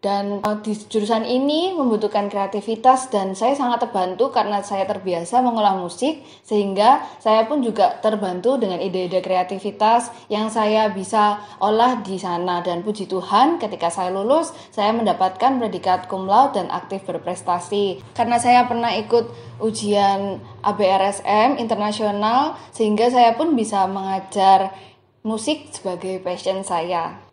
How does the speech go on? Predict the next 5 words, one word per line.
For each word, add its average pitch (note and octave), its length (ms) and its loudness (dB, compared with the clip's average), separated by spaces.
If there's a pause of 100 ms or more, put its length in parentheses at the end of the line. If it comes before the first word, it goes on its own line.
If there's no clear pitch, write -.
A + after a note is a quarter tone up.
Buat G#3 320 4
teman-teman A#3+ 880 2 (240)
yang G#3 800 0 (200)
berniat A3 800 0
untuk G#3 800 -2